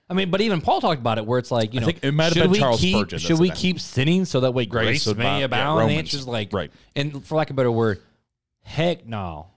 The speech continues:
Speaker 2: Yeah.
Speaker 1: I'm pretty
Speaker 2: So,
Speaker 1: sure that's what Paul meant.
Speaker 2: so when he goes, "There no longer remains sacrifice for sins," okay? So <sighs> this is where it gets a little sticky, right?
Speaker 1: Mm-hmm.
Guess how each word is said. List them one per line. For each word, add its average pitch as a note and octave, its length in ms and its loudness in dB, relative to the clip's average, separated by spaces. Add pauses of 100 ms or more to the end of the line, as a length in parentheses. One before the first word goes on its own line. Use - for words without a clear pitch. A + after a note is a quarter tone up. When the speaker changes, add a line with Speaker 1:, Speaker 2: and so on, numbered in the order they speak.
Speaker 2:
Yeah. F2 220 -4
Speaker 1:
I'm C#2 60 -14
pretty B2+ 160 -8
Speaker 2:
So, - 60 -
Speaker 1:
sure C#3 100 4
that's A#2 100 -6
what A2 100 -12
Paul F2+ 160 -8
meant. E2 220 -14 (240)
Speaker 2:
so F#3+ 160 2
when F#3+ 160 4
he F#3 40 2
goes, E3+ 320 4
"There C#3+ 280 0
no C#3+ 240 2
longer C#3+ 260 2
remains B2+ 400 0
sacrifice A#2+ 680 -2
for F#2+ 140 -4
sins," G2 420 -2
okay? G#2 320 -2
So A2+ 340 0 (480)
<sighs> - 420 -16
this C#3 220 -2
is D3 160 -4
where D3 160 4
it B2+ 60 -2
gets C3 180 -4
a A#2+ 60 -2
little A2 160 0
sticky, - 440 -4
right? D2+ 280 -8
Speaker 1:
Mm-hmm. C3 260 -4